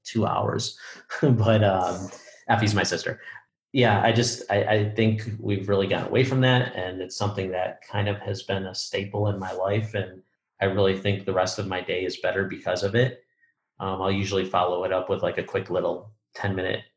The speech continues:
you know, uh, body weight type workout, push-ups, sit-ups, just kinda mix it up, whatever. Um, and, uh, yeah, I just think, um,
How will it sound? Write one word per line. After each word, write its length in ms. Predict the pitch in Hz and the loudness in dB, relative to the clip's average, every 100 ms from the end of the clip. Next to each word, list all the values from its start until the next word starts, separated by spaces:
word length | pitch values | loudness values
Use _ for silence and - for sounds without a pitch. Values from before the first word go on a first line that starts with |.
| _ _ _ _ _ | _ _ _ _ _
you 140 | 123 | -2
know, 120 | 92 90 | 0 0
uh, 260 | - - - | -2 -2 0
body 220 | 87 95 | 0 2
weight 240 | 95 95 | 0 0
type 220 | - 104 104 | -2 -2 0
workout, 500 | 98 101 104 107 107 | 0 2 2 2 0
push-ups, 420 | 104 107 - - | -4 -4 -6 -8
sit-ups, 800 | - - 90 92 - - - - _ - - _ _ | -6 -2 0 0 -2 -6 -8 -14 _ -20 -20 _ _
just 180 | - 107 | -6 -2
kinda 180 | 101 90 | 0 0
mix 180 | 90 - | -2 -4
it 60 | 85 | -2
up, 200 | 87 90 | -2 -2
whatever. 580 | 85 85 85 92 101 110 | -2 -2 -4 -4 -6 -8
Um, 500 | 92 90 - 98 104 _ _ - - _ _ _ _ _ _ | -8 -6 -8 -8 -12 _ _ -20 -20 _ _ _ _ _ _
and, 300 | 113 101 98 | 2 4 4
uh, 380 | 98 98 95 92 107 | 4 4 2 2 2
yeah, 140 | 113 | 4
I 60 | 110 | 4
just 300 | 110 - - | 2 0 2
think, 320 | 113 110 110 | 4 4 4
um, 720 | 101 98 95 95 92 92 | 4 4 0 -2 -6 -8